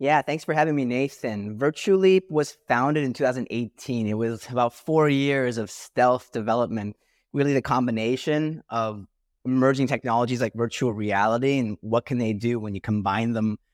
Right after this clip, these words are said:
with neuroscience, like bleeding edge neuroscience. And specifically, we create products that are about addressing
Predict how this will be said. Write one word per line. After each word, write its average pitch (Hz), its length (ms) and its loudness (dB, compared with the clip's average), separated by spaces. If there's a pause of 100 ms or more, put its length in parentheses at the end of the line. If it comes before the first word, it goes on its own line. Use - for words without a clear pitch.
(140)
with 104 240 -4
neuroscience, 104 760 -2
like 98 180 -6
bleeding 113 340 0
edge 101 200 -4
neuroscience. 101 760 -8
And 95 160 -10 (340)
specifically, 127 600 0
we 113 140 -2
create 113 360 -2
products 110 680 0
that 101 260 2
are 101 160 -4
about 95 300 -2 (200)
addressing 127 800 -2